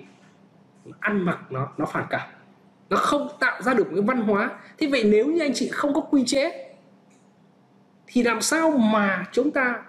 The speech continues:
nói nhân sự là đúng hay sai được? Cho nên chúng ta buộc phải có những cái nội quy, có những quy chế. Để từ đó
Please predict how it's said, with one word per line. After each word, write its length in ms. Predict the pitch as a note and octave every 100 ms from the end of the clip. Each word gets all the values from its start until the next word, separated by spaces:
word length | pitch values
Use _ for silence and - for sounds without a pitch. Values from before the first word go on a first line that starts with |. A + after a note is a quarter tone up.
| -
nói 220 | G3+ C4+
nhân 180 | C#4 A#3+
sự 200 | - -
là 220 | F3 F3 F3
đúng 160 | F#3+ B3
hay 100 | C#4
sai 220 | A3 G3
được? 140 | C3 B2+ - - _ _ _ -
Cho 100 | A3
nên 160 | A3 G#3+
chúng 120 | A3
ta 100 | A3+ -
buộc 280 | G#3 D3+ -
phải 100 | D#3+
có 120 | B2
những 160 | C#3 E3+
cái 80 | F3
nội 160 | E3 -
quy, 220 | D#3+ D3+ - - - _ -
có 80 | C3+
những 160 | E3
quy 100 | D#3+ C3
chế. 220 | G#2 A2 - _ _ _ _ _ _ _ _ _ _ _ _ _ _ _ _ _ _ _ _ _ _ _ _ -
Để 260 | E3 B2+ F3+
từ 140 | D#3
đó 440 | C#3 D#3+ G#3+ -